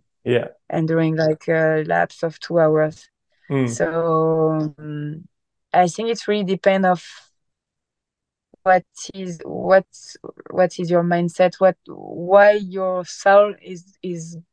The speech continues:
Speaker 2: doing it, like, and also
Speaker 1: Yeah.
Speaker 2: about the condition for sure. If it's only pumping, no.
Speaker 1: Yeah.
Speaker 2: I, I die. <laughs>
Speaker 1: Yeah, yeah.
Speaker 2: If it's downwind with some wind, why
Speaker 1: Yeah.
Speaker 2: not?
Speaker 1: Yeah.
Speaker 2: But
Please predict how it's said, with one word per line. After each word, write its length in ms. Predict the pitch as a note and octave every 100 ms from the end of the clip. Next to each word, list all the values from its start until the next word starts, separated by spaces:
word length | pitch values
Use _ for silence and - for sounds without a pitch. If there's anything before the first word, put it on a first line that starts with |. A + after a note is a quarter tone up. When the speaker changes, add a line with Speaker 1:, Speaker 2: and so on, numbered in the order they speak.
| _
Speaker 2:
doing 320 | F#3 G3 F3+
it, 120 | D#3+ D#3+ _
like, 340 | E3 D#3+ D#3+ - _ _ _ _ _ _ _ _ _ _ _ -
and 140 | G3
also 180 | G#3 G3
Speaker 1:
Yeah. 60 | G3
Speaker 2:
about 180 | F3+ E3+
the 100 | E3+
condition 500 | - E3+ E3+ F3 E3+
for 120 | D#3
sure. 400 | E3+ - - D#3+ E3
If 200 | E3+ F#3+
it's 140 | F3
only 280 | F#3+ F#3 F3+
pumping, 360 | G3 G3 B3+ C4
no. 140 | D#3 - _ _ _ _ _ -
Speaker 1:
Yeah. 280 | C3+ A#2 C3
Speaker 2:
I, 880 | F3 D#3+ D#3 E3+ - - - - E3+
I 40 |
die. 280 | F3 F3 D#3 _ _ _ -
<laughs> 0 |
Speaker 1:
Yeah, 500 | G3 F#3+ C#4+ B2+ A#2+ - -
yeah. 300 | D3 D3 D3+
Speaker 2:
If 180 | G3 F3
it's 180 | G3 E3
downwind 520 | D#3 F#3 G3 A3 A3
with 200 | F#3 F3+
some 240 | - F3+ F3
wind, 320 | G3+ C4+ E4 _ _ _ _ _ _ _ _ _ _
why 140 | F3+ E3
Speaker 1:
Yeah. 80 |
Speaker 2:
not? 260 | A#2+ - - - _ _
Speaker 1:
Yeah. 260 | - B2+ A#2+
Speaker 2:
But 340 | D#3+ D#3+ D#3+